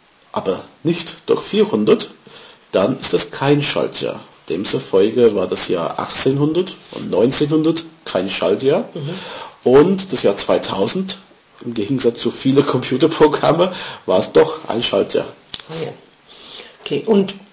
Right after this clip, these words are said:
Speaker 2: ist das ein Feiertag?
Speaker 1: Nein, also das ist kein gesetzlicher Feiertag.
Speaker 2: Mhm.
Speaker 1: Äh, im Gegenteil, äh, für viele in der Computerbranche bedeutet das viel mehr Arbeit, weil die Systeme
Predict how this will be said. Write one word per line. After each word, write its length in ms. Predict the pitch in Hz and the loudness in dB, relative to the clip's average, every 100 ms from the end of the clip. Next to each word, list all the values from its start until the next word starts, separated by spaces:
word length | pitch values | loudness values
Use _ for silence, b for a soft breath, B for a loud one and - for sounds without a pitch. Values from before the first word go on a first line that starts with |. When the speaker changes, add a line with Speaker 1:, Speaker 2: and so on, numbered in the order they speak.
| - | -10
Speaker 2:
ist 240 | - - | -10 -4
das 180 | 165 - | -4 -4
ein 180 | 131 139 | -8 -12
Feiertag? 680 | - 135 170 196 320 415 - - - | -8 -2 -2 0 -2 -4 -10 -18 -6
Speaker 1:
Nein, 280 | 107 104 92 - - | -2 -2 -6 -16 -8
also 320 | - 104 98 82 - - - - | -2 0 -2 -4 -16 -20 -20 -14
das 100 | - | -10
ist 140 | - - | -8 -6
kein 440 | 95 110 120 110 - | 0 2 2 -2 -8
gesetzlicher 480 | 104 104 - 113 101 | -2 -2 -2 -4 -4
Feiertag. 680 | - 104 151 175 180 185 | 2 6 6 6 2 2
Speaker 2:
Mhm. 480 | 165 156 180 - - | -4 -8 -10 -10 0
Speaker 1:
Äh, 120 | 110 104 | 4 4
im 140 | 110 113 | 2 4
Gegenteil, 640 | 120 147 160 156 156 160 - | 4 4 0 4 6 6 6
äh, 400 | 120 123 123 117 | 6 8 8 4
für 300 | - 120 120 | 4 6 6
viele 380 | - 131 139 131 | 4 0 6 6
in 120 | 120 | 6
der 80 | 113 | 2
Computerbranche 920 | - 104 120 147 147 135 139 - 147 | 2 2 2 2 2 2 2 4 4
bedeutet 440 | 135 117 117 120 | 4 4 4 6
das 160 | 113 - | 2 2
viel 180 | - 95 | -2 0
mehr 240 | 98 123 | 2 4
Arbeit, 460 | 151 165 175 185 185 - - | 6 6 6 4 0 -14 -2
weil 320 | 120 117 117 | 4 6 6
die 120 | 117 | 2
Systeme 680 | - 120 - 117 123 123 | -2 -4 2 4 6 6